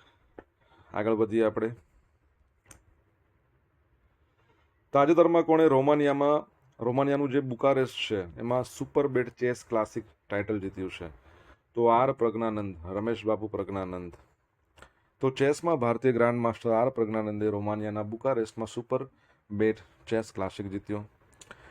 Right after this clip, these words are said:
તેમણે અલી રેઝા ફિરોઝા અને મેક્સિમ વાચિયર લાગ્રેવ સામેના તણાવપૂર્વ ટાઈ બ્રેક પછી વિજય મેળવ્યો છે.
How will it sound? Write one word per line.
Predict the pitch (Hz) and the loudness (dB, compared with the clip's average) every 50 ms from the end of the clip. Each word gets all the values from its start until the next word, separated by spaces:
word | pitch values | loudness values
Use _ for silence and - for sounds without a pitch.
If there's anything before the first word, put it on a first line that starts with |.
| - - - _ _ _ _ _ | -20 -20 -20 _ _ _ _ _
તેમણે | 143 143 143 147 139 123 | 4 4 6 6 4 4
અલી | 120 131 147 156 156 | 6 6 8 8 8
રેઝા | 151 151 143 135 147 147 | 8 8 6 6 6 4
ફિરોઝા | 143 - 131 131 135 131 127 131 131 127 | 4 4 2 2 4 4 4 4 2 2
અને | 123 127 131 135 147 - - - _ 107 107 110 | 2 0 0 -2 -4 -6 -10 -14 _ -8 -4 -4
મેક્સિમ | 120 117 - - - 143 135 123 107 92 - _ - - - - _ - | -4 -4 -6 -6 -4 -4 -2 -2 -4 -6 -10 _ -20 -20 -20 -20 _ -6
વાચિયર | 104 107 113 120 127 - - 135 139 143 139 131 | 0 2 2 4 2 0 -2 0 2 2 2 2
લાગ્રેવ | 123 120 120 120 117 104 113 131 135 131 131 | 2 2 2 0 0 0 0 2 2 2 0
સામેના | - 117 117 117 113 117 113 | -2 -4 -4 -2 -2 -4 -4
તણાવપૂર્વ | - 110 110 113 117 113 - 113 110 110 110 107 | -4 -4 -2 -2 -4 -4 -4 -4 -2 0 0 -2
ટાઈ | 104 - 98 101 98 95 | -2 -4 -4 -4 -4 -4
બ્રેક | 98 101 98 - | -6 -6 -6 -6
પછી | 98 - - 98 90 | -8 -8 -6 -8 -8
વિજય | 90 90 90 | -6 -6 -6
મેળવ્યો | 87 85 85 82 82 82 80 | -6 -8 -8 -8 -10 -12 -14
છે. | - - | -16 -20